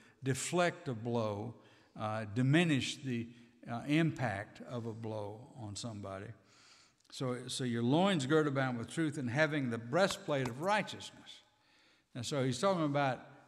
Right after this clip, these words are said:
using this figure of this armor, but he's, he's talking about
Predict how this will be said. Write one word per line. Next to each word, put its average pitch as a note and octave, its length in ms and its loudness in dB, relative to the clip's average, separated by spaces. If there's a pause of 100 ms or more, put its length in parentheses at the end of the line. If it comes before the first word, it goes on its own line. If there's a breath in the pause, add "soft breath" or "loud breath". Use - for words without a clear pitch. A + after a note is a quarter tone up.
(140)
using D#3+ 440 2
this C3+ 160 0
figure D#3+ 380 2
of B2 120 0
this C3 220 -2
armor, D3+ 560 2
but C#3+ 280 2
he's, B2 300 -2
he's B2 180 -4
talking F3+ 520 2
about A#2+ 400 -2